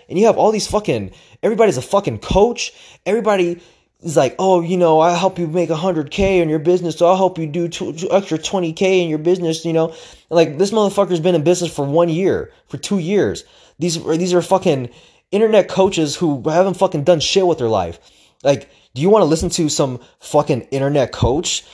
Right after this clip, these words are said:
who just, like, oh, they saw an opportunity, like, they can be a, some kind of coach now,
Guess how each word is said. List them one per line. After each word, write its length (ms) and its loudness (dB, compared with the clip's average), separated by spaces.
who 500 0
just, 280 -4
like, 140 0
oh, 380 4
they 120 -4
saw 200 0
an 60 -2
opportunity, 380 -2
like, 120 -2
they 100 -4
can 180 -6
be 260 -2
a, 180 -4
some 140 -6
kind 180 -2
of 60 -8
coach 300 0
now, 300 2